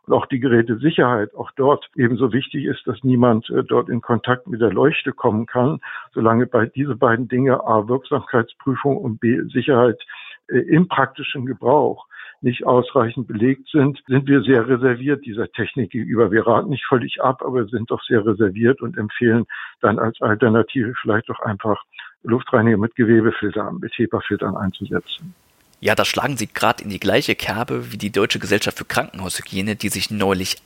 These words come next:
Speaker 2: auch kritisch zum Einsatz von U-V-Licht geäußert hat. Sie nehmen in einer Pressemitteilung auch noch Ozon hinzu.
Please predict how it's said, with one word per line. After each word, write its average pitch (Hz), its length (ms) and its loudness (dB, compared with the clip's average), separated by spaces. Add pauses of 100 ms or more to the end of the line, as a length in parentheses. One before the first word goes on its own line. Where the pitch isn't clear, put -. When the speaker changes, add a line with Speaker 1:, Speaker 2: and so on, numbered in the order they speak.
Speaker 2:
auch 160 300 0
kritisch - 440 -4
zum 90 280 -8
Einsatz 98 400 -2
von 82 160 -6
U-V-Licht 92 600 -4
geäußert 92 480 -2
hat. - 260 -2 (400)
Sie 120 300 -2
nehmen 185 360 0
in 156 80 -2
einer 113 200 -2
Pressemitteilung 127 920 -2
auch - 240 -6
noch 120 220 -10
Ozon 208 640 0
hinzu. 80 580 -8